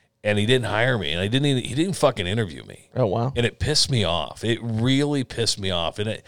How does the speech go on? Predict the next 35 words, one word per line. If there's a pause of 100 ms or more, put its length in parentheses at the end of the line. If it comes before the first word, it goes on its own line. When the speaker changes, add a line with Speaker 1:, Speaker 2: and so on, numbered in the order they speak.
(280)
Speaker 1:
at
that
point,
I'm
like,
"You
know
what?
I
don't,
I
don't
have
aspirations
to
be
on
E
S
P
N.
I
don't
have
aspirations
to
go
to
Denver,
Chicago. (520)
I
like
where
I
live."